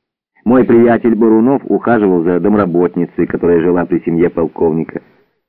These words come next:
В этом же доме была ещё одна домработница, тоже у полкового начальства, молоденькая девушка, и я про себя подумывал, а не начать ли мне за ней ухаживать.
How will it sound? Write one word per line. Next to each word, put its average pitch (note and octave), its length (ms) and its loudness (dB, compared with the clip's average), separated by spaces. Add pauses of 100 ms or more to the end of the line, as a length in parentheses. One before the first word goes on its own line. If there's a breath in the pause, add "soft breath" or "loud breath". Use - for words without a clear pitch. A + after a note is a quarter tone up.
(120)
В A#2+ 60 0
этом G#2+ 220 2
же F2+ 100 0
доме F#2+ 220 2
была F2+ 240 0
ещё F2 320 0
одна D3+ 220 0
домработница, C#3 800 0
тоже C3+ 420 2
у B2 200 0
полкового A#2+ 460 0
начальства, A2 640 -2 (260 soft breath)
молоденькая E2+ 600 2
девушка, G#2+ 460 -2
и D#2+ 360 0
я F#2+ 120 0
про F2+ 140 -4
себя G2 240 0
подумывал, F#2+ 560 0 (420 soft breath)
а A2 140 -2
не B2+ 140 2
начать E3 400 0
ли F#2 100 2
мне F2 500 2
за F2 140 0
ней E2 140 0
ухаживать. D2 640 -4